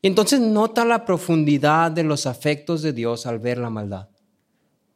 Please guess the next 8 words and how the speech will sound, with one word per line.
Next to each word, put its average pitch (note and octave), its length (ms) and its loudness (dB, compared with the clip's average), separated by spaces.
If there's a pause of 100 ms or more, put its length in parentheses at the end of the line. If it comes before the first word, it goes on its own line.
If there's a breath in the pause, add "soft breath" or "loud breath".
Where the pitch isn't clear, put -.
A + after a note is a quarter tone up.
(380)
"Le C3+ 200 2
pesó. D3 500 -2
¿Te D#3 120 -2
ha D3+ 80 -4
pesado E3+ 420 -2
alguna D3 320 0
vez C#3 220 -2
algo?" C3+ 360 -2